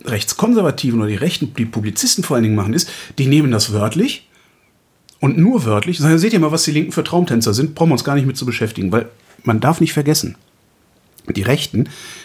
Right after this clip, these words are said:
die Konservativen, die sind mindestens denkfaul, weil die sich sonst unter anderem über ihre Lebensumstände Gedanken machen müssten. Und die sind garantiert nicht gut. So, die sind, sich über seine Lebensumstände Gedanken zu machen,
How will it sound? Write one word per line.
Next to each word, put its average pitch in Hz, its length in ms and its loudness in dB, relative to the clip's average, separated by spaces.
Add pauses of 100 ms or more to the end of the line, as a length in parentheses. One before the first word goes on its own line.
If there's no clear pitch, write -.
die - 60 -14
Konservativen, 113 720 0
die 104 60 -4
sind 117 180 -4
mindestens 160 460 4
denkfaul, 127 680 0 (1300)
weil 131 140 2
die 139 100 2
sich 131 180 2
sonst 143 520 2
unter 170 280 2
anderem 156 220 4
über 139 140 0
ihre 143 100 2
Lebensumstände 123 920 0
Gedanken 107 340 0
machen 107 220 0
müssten. 107 240 0
Und 135 160 -4
die 170 60 4
sind 180 160 4
garantiert 170 400 2
nicht - 140 -6
gut. 147 280 -2 (960)
So, - 80 -6
die 120 80 -2
sind, 143 400 -6
sich 143 140 -2
über 156 160 2
seine 139 180 4
Lebensumstände 180 640 2
Gedanken 151 360 -2
zu - 120 -6
machen, 113 300 -4